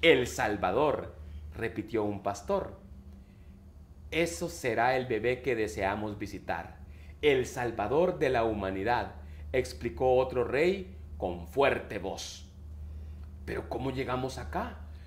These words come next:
preguntó asombrado el tercer rey, que hasta ahora no había hablado mucho. Como nadie respondió, se levantó a observar con atención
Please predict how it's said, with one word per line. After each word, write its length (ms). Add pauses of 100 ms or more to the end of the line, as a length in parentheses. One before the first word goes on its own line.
(160)
preguntó 520
asombrado 640
el 140
tercer 480
rey, 400 (180)
que 140
hasta 280
ahora 500 (160)
no 260
había 300
hablado 320
mucho. 360 (1160)
Como 220
nadie 220
respondió, 680 (300)
se 200
levantó 560
a 120
observar 640
con 220
atención 760